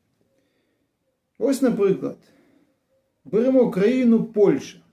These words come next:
Там кількість партій, зареєстрованих, приблизно дев'яносто.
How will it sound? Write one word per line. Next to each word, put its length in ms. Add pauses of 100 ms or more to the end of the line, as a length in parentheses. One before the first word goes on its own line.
(1200)
Там 240
кількість 520
партій, 540
зареєстрованих, 1300 (1700)
приблизно 600
дев'яносто. 680